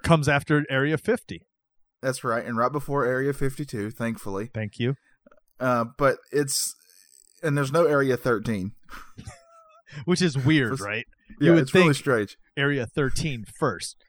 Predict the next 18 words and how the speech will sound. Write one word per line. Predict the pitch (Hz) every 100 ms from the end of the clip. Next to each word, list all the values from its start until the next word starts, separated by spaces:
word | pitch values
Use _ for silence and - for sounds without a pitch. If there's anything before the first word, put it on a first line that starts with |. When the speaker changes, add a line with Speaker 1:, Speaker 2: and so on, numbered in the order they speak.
| -
Speaker 1:
Where | 175
did, | 294 214 - _ _ 190
Speaker 2:
Yeah. |
Speaker 1:
okay, | 127 156 131
let's, | 175 -
th-, | 202 170 170 - 156 - -
can | 143
we | 135 131
address | 123 117 120 131
this | 127 147
first? | - 131 156 -
Where | 139
did | 185 165
the |
fifty-one | 170 170 - 160 151 139
come | - 117 131
from? | 196 220 _ _ _ _ _ _ _ _
Speaker 2:
I, | 120